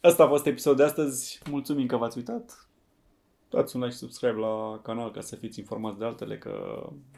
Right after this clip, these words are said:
așa după un jumpstart, uh, de câteva episoade nu o să le mai pun pe blog, că știu că se adresează complet alte audiențe. Uh, ne vedem la următorul episod.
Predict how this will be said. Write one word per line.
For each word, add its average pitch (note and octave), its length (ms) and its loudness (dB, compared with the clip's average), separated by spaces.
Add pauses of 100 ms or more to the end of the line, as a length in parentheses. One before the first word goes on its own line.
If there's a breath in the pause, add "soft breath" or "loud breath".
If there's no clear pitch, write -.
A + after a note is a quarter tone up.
(240)
așa - 200 -10
după B2 180 -6
un A#2 140 -2
jumpstart, B2 540 -4
uh, G#2+ 520 -6
de G#2+ 80 -10
câteva B2 260 -2
episoade - 340 -4
nu G#2 120 -6
o - 20 -6
să G#2 140 -12
le G2+ 100 -10
mai - 280 -12 (320)
pun G2+ 200 -4
pe G2+ 100 -10
blog, G#2 300 -4
că - 60 -20
știu - 160 -14
că - 100 -18
se - 100 -14
adresează G#2 360 -14
complet A2 280 -14
alte G#2 180 -8
audiențe. C#3+ 500 -8 (640 loud breath)
Uh, D3 360 2
ne F#3 80 4
vedem A#3 180 8
la A3+ 60 8
următorul F#3 360 6
episod. G3 400 0